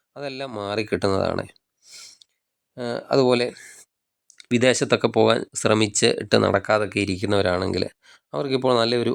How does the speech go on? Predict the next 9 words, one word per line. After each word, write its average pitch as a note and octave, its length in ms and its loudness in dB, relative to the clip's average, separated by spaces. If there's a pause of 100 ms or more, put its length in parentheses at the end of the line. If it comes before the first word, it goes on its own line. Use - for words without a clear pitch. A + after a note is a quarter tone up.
അവസരമാണ് G2+ 640 0 (280)
ഈ G2+ 140 -8
രണ്ട് F#2+ 220 -2
മാസക്കാലത്തോളം. F#2+ 760 -2 (500)
ഈ B2 80 -6
സമയത്ത് A2+ 400 2
അവർ A2 160 4
വിദേശത്തേക്കൊക്കെ G#2 760 -2 (100)
ശ്രമിക്കുകയാണെങ്കിൽ F#2+ 840 -2